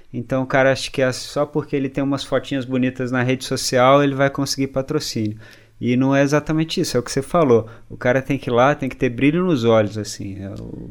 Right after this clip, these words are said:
tem que ter paixão. Às vezes ele nem tem resultados de ponta, mas é um cara esforçado, que sabe que tá lá, acorda todo dia de manhãzinha pra treinar.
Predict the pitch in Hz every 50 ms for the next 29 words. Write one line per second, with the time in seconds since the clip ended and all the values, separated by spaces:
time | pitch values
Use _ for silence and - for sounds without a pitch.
0 | - - - 123 - - - 143 147 - 175 165 - - - 123 113 107 110 -
1 | - - - - - - 120 127 123 151 170 170 165 185 175 180 190 202 208 202
2 | - 208 202 202 190 170 170 180 170 175 165 - 165 160 160 160 160 156 180 180
3 | - - 143 139 139 135 131 - - 120 117 120 127 131 131 143 143 143 147 143
4 | 143 143 - - - 143 131 120 - - - - 143 147 156 156 147 139 135 -
5 | - - 135 123 120 - - 135 127 120 - - - - - 123 123 123 127 127
6 | - - - - 117 - - 135 135 127 127 127 123 117 - 135 123 131 120 117
7 | 123 131 120 107 107 120 120 120 120 117 107 113 123 120 - 127 117 117 - 113
8 | 107 107 113 123 139 151 156 156